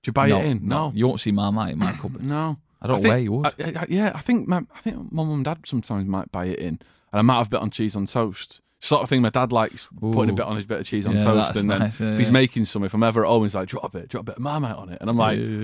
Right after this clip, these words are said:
Speaker 2: yeah.
Speaker 1: "That sounds like a great little idea. I'll have it," but I won't go to the
Speaker 2: No,
Speaker 1: supermarket
Speaker 2: no,
Speaker 1: and buy
Speaker 2: do not.
Speaker 1: myself one. Is, is it better than Must Try Harder?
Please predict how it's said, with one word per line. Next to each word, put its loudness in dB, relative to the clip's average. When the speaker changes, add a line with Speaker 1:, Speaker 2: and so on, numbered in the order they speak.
Speaker 2:
yeah. -6
Speaker 1:
"That -2
sounds 2
like -4
a 0
great 2
little 0
idea. -2
I'll 4
have 4
it," 0
but 0
I 6
won't 4
go 6
to 4
the 4
Speaker 2:
No, 8
Speaker 1:
supermarket 6
Speaker 2:
no, 8
Speaker 1:
and 6
buy 8
Speaker 2:
do 6
not. 6
Speaker 1:
myself 4
one. -4
Is, -2
is 4
it 0
better 6
than 8
Must 6
Try 4
Harder? 4